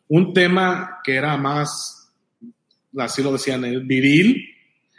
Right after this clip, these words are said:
contra un tema que era más melódico, femenino. Entonces, se presentaba primero el tema viril, se contrastaba con ese tema, este, eh, más femenino,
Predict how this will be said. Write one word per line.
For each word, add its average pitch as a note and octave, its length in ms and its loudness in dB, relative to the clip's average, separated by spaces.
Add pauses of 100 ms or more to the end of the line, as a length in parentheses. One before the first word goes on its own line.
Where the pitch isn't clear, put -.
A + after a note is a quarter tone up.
(180)
contra C#3+ 380 -2
un D3+ 200 0
tema D#3 340 0
que C3+ 180 0
era C#3 180 -2
más C3+ 400 -6
melódico, C#3 680 0
femenino. A2+ 760 -6 (680)
Entonces, D3+ 380 2
se C3+ 140 -2
presentaba C3+ 640 0
primero E3 300 2
el D#3+ 120 -4
tema D#3 260 0
viril, F3 640 2 (840)
se - 180 -6
contrastaba C3 640 -4
con C#3 120 -4
ese C#3+ 280 -4
tema, C#3 760 -2 (1200)
este, G#2 800 -6 (720)
eh, A2+ 560 -2
más C3+ 280 -2
femenino, E3+ 800 4